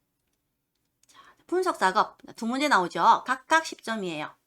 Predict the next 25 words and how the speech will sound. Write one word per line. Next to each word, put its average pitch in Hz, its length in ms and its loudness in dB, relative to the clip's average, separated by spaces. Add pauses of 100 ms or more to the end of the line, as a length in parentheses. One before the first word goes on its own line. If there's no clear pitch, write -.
(400)
자, 151 180 -16
그런데 185 320 -6
여기는, 190 440 -4 (460)
자, - 240 -18
정해진 226 400 -6
문제가 240 380 -2
미리 208 320 -4
있어요. 175 420 -6 (380)
목표값 302 560 -4
찾기, - 440 -12 (380)
시나리오, 208 800 -4 (380)
데이터표, 302 840 -2
통합, 302 360 0 (640)
정렬, 247 680 -4
부분합, 220 440 -4
피벗 - 220 -12
테이블. 165 340 -14 (240)
어떤 254 320 -2
문제가 349 260 2
나올지 208 240 2
모릅니다. 190 640 2 (280)
이 220 160 -8
중에서 330 640 4
두 214 120 -8
문제, 226 400 -6